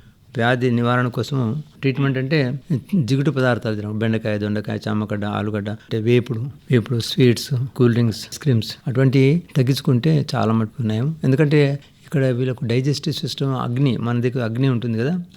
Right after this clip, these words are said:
but జఠరాగ్ని, ఆ జఠరాగ్ని తగ్గుముఖం పడుతుంది. కాబట్టి తీసుకున్న ఆహారం సరిగ్గా జీర్ణం కాదు. కొద్దిగా భయస్థులు ఉంటారు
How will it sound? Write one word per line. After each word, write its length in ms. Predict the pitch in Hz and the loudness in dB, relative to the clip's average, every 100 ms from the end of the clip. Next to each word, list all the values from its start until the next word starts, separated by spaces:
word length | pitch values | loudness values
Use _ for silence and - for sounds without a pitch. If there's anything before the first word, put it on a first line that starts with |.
| - | -6
but 180 | 120 | -6
జఠరాగ్ని, 580 | 107 113 135 131 110 98 - - | -4 0 2 2 0 -6 -10 -10
ఆ 40 | |
జఠరాగ్ని 720 | 110 113 135 135 127 127 135 | -6 -4 -2 0 0 0 -2
తగ్గుముఖం 560 | - 117 120 127 127 117 | -2 -4 -2 -2 -2 -2
పడుతుంది. 420 | 113 107 - 113 | -2 -4 -8 -6
కాబట్టి 220 | 123 127 - | -4 -6 -6
తీసుకున్న 300 | 120 - 120 | -6 -4 -4
ఆహారం 300 | 101 117 117 | -4 -4 -4
సరిగ్గా 400 | 120 113 127 113 - | -4 -4 -4 -4 0
జీర్ణం 280 | 123 123 123 | 0 2 0
కాదు. 240 | 131 165 - - - 135 127 - - | 0 -2 -6 -10 0 2 2 -2 -4
కొద్దిగా 640 | 156 135 139 123 113 113 127 - 147 | -2 2 2 2 0 -2 -6 -10 -8
భయస్థులు 540 | 110 127 139 - 127 | 0 2 2 2 0
ఉంటారు 260 | 104 92 | 0 -4